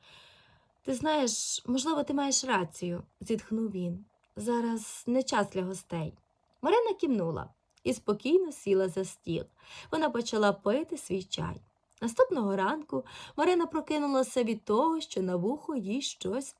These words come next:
шепоче чоловік. "Доброго ранку, моє сонечко. Вітаю тебе з днем народження". Вона відкрила очі і побачила перед собою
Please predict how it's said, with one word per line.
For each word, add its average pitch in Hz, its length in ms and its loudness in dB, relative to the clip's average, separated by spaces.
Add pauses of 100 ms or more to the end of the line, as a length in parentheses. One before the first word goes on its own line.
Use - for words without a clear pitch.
шепоче 180 640 -6
чоловік. - 580 -10 (480)
"Доброго 220 360 -2
ранку, 226 360 -4
моє 233 200 0
сонечко. 180 720 -6 (440)
Вітаю 277 440 4
тебе 294 240 0
з 240 60 -4
днем 262 200 2
народження". 269 640 -2 (840)
Вона 220 180 2
відкрила 202 400 -2
очі - 480 -6 (440)
і 269 60 0
побачила 214 720 2
перед 190 300 -4
собою 190 640 -2